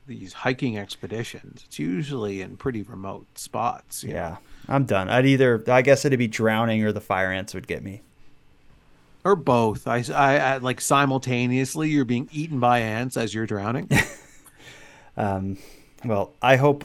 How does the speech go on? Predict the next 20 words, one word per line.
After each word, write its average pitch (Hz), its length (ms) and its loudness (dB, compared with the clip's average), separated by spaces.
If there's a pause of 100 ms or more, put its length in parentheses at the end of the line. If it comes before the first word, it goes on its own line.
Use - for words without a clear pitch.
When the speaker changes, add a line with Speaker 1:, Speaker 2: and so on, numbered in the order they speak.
Speaker 2:
I'm 117 180 4
never 110 300 4
in 107 100 2
that 101 180 -2
position. 95 640 -6
And 120 140 2
if 123 120 0
I 117 100 6
am, 104 680 -2
uh, 92 400 -4
I'm 110 180 -2
going 98 180 -4
to - 80 -14
channel 107 500 -2
some 139 320 4
of 123 180 4
the 117 300 4
energy 107 640 2
and 98 280 -4
skill, 104 640 0